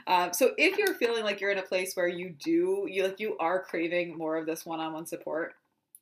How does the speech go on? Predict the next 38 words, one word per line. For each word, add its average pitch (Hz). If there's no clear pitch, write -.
I 226
do 208
have 240
spots 190
available 170
for 165
one-on-one 160
coaching. 233
Um, 175
yeah, 170
through, 175
from 190
now 240
through 208
the 185
end 180
of -
the 165
year, 151
basically. -
So 175
you 214
can 208
click 214
the 196
link 185
in 185
my 180
bio 165
on 165
Instagram 226
and 175
fill 170
out 165
a 165
one-on-one 165
coaching 147
application, 254